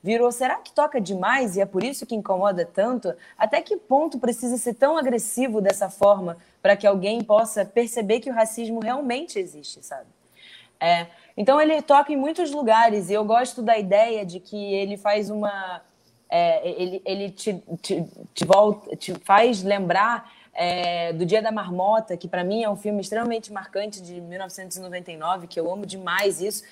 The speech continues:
e que depois muitos outros filmes seguiram na mesma premissa, assim, inclusive vários filmes de terror, e,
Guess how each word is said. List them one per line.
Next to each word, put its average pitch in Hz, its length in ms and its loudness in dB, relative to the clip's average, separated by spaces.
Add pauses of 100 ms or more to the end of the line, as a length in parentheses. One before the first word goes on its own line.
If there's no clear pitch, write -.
(180)
e 185 80 2
que 202 120 4
depois 226 340 8
muitos 269 380 2
outros 277 280 2
filmes 247 300 0
seguiram 247 460 0
na 254 80 0
mesma 240 320 2
premissa, 226 500 -4
assim, 196 220 -8
inclusive 190 400 -10
vários 190 280 4
filmes 208 240 -6
de 196 80 -12
terror, 190 520 -4
e, 156 180 -20